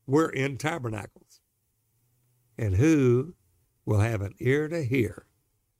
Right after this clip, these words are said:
Oh, that they were wise, that they understood their latter end, to the law, the law of the Spirit of life in Christ Jesus,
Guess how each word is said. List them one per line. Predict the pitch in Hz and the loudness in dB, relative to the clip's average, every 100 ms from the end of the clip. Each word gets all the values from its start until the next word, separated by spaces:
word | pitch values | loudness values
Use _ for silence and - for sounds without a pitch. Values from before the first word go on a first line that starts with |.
| _ _ | _ _
Oh, | 110 113 139 | -2 0 0
that | 160 | -2
they | 175 185 | -2 0
were | 185 | 2
wise, | 170 170 180 92 87 - - _ _ _ _ _ _ _ | 2 2 -2 -4 -8 -14 -20 _ _ _ _ _ _ _
that | - 110 | -4 -2
they | 117 117 | 0 0
understood | 127 127 - 151 147 | 0 -6 -6 -4 -4
their | 131 131 | -2 0
latter | 123 123 123 - | 0 0 -2 -2
end, | 156 151 - - - _ _ _ _ _ _ - | -2 -4 -6 -14 -20 _ _ _ _ _ _ -4
to | 120 | 0
the | 117 151 | 0 2
law, | 190 165 90 - _ _ _ _ _ _ _ _ | 0 -2 -6 -14 _ _ _ _ _ _ _ _
the | 123 | -4
law | 104 101 | 0 0
of | 110 | -2
the | |
Spirit | 101 123 117 | -4 0 0
of | 117 | 2
life | 120 127 | 0 -2
in | 127 | -6
Christ | 131 131 127 | -6 -6 -4
Jesus, | 135 117 - - | -4 -4 -6 -18